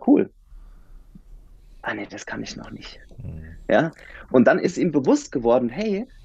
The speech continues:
Speaker 1: ich hab so oft in meinem Leben Dinge, die ich, die sich wiederholen." Wenn ich ein Buch lese über Erfolg, ja, oder eine Biografie über irgendjemanden, den, der mich, der mich inspiriert, dann lese ich immer wieder dieselben Dinge. Ja?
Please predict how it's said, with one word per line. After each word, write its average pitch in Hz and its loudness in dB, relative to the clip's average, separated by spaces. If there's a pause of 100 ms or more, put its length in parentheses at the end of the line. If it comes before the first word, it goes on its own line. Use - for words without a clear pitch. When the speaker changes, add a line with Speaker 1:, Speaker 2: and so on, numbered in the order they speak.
(200)
Speaker 1:
ich 285 2
hab 285 -2
so 269 0
oft 247 0
in 156 -2
meinem 139 2
Leben 175 2
Dinge, 226 0 (760)
die 175 -2
ich, - -6
die 185 -2
sich 175 -8
wiederholen." 185 4
Wenn 156 2
ich 165 -2
ein 160 -2
Buch 262 4
lese 131 2
über 131 0
Erfolg, 180 -2
ja, 156 -4
oder 131 -4
eine 120 -6
Biografie 147 -2
über 151 0
irgendjemanden, 151 0
den, 135 -2
der 135 4
mich, - -2 (180)
der 131 4
mich 131 2
inspiriert, 147 2 (300)
dann 175 4
lese 240 2
ich - -10
immer 415 0
wieder 339 -2
dieselben 294 0
Dinge. 294 0 (760)
Ja? 190 0